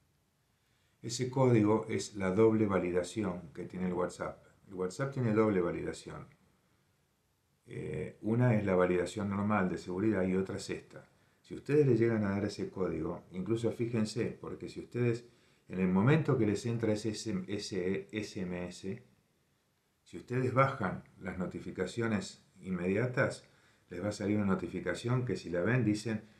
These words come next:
"Su WhatsApp se está por instalar en otro teléfono". Ojo, en el momento que ustedes le pasan ese número a esa otra persona, esa otra persona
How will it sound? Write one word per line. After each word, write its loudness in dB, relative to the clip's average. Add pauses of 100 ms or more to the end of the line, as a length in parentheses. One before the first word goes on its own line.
(280)
"Su -6
WhatsApp 0
se -4
está -2
por 0
instalar 0
en 2
otro -2
teléfono". -10 (1160)
Ojo, -8
en -8
el 0
momento 4
que 2
ustedes 0
le 2
pasan -2
ese -6
número 0
a 0
esa -8
otra -6
persona, -2 (460)
esa -4
otra 0
persona 0